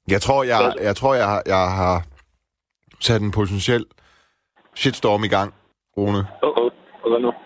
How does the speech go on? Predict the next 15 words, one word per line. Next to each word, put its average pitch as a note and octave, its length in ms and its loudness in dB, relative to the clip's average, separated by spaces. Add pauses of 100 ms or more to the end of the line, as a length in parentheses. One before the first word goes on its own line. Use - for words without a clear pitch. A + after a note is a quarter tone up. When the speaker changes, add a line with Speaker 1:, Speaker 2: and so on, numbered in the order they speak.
(300)
Speaker 1:
Der A2 80 4
er A2 320 0
en, B2 200 0
der A#2 60 0
skriver: A#2 240 0
"Meget A#2 280 0
trist B2+ 260 -4
og A2 60 -4
skuffende, A#2 380 -2
at G2 140 -2
du G2+ 80 -2
slog G2 220 -2
en F#2+ 100 -2
sno A#2 260 0
ihjel. G2 300 0